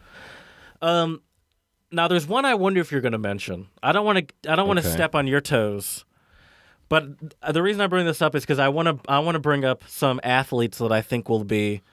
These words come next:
Speaker 2: Okay.
Speaker 1: um, so I can, I can think of a couple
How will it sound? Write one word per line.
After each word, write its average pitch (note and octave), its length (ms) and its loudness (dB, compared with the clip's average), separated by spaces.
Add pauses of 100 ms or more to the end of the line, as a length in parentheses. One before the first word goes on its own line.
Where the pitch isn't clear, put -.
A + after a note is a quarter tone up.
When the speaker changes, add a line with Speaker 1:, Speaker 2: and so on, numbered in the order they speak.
(580)
Speaker 2:
Okay. A#2 360 2 (140)
Speaker 1:
um, C3 300 4
so D#3 160 2
I E3 80 4
can, F#3+ 260 -6
I D#3+ 80 2
can F#3+ 160 -4
think G3+ 160 0
of F3 80 2
a D#3 60 2
couple A#2+ 560 0